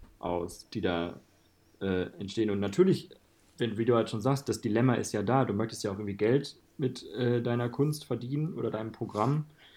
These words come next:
und dann bist du ja schon fast irgendwie dazu gezwungen, explizit, äh, durch auch sowas wie Audience Development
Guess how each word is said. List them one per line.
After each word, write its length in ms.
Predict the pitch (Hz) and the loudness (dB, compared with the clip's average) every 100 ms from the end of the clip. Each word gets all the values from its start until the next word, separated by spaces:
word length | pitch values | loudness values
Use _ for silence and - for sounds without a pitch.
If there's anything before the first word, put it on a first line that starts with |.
| - _ | -20 _
und 120 | 123 | -2
dann 200 | 117 98 | -2 0
bist 160 | 123 147 | -2 2
du 60 | |
ja 100 | 120 | 2
schon 160 | 117 117 | 2 -2
fast 260 | 127 123 | -2 -2
irgendwie 140 | 123 110 | -2 0
dazu 300 | 110 - 113 | -2 -2 -2
gezwungen, 680 | 104 - 151 160 107 98 98 _ _ _ _ - | -2 0 4 4 4 0 -6 _ _ _ _ -4
explizit, 840 | 120 120 - 120 - 135 127 - _ | -4 -4 -6 -4 0 2 2 -2 _
äh, 500 | - 110 101 98 101 - _ _ _ _ - | -2 2 2 2 0 -6 _ _ _ _ -4
durch 180 | 107 | -4
auch 80 | 107 | -2
sowas 260 | 101 107 101 | 0 0 0
wie 60 | |
Audience 400 | - 113 120 110 | 2 4 4 2
Development 760 | - 98 104 104 101 98 98 | -2 0 4 2 2 2 0